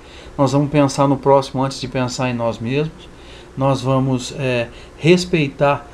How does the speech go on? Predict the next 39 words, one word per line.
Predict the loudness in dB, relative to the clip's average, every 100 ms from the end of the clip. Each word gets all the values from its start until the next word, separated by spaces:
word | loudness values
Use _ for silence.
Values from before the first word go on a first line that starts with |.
| -12 -6
os | -4
direitos | 2 4 4 2 -4
do | -2
próximo, | 2 4 4 0
e | 0
nesse | 2 2 4
momento | 2 2 0 -6 -14 -20 -20 -20 -20 -20 -20 -16 -4
não | 0 2
vai | 4 2
mais | 0 -2
ser | -2
necessário | -4 -4 -4 -2 -2 0
nenhum | 2 4
governo | 4 4 4 4
pra | 2 0
nos | 0 -2 2 0 0
ditar | -2 2 2
as | 2
regras | 0 0 0 -4 -14 -20 -2
e | 2
nem | 4 4
forças | 4 2 4 4 4
armadas | 4 2 0 -2 -8 -16 -20 -8 2
pra | 4
obrigar | 6 4 4 4 4
a | 2
gente | -2 -4 -6 -14 -18 -6
a | -2
cumprir | 2 2 0 -2
essas | -2 -4 -4
regras. | -4 -4 -8 -16 -12
Olha | -6 -4
o |
que | -2
que | 2
o |
Emmanuel | 4 4 2
tá | 0
dizendo. | -2 -2 -4 -6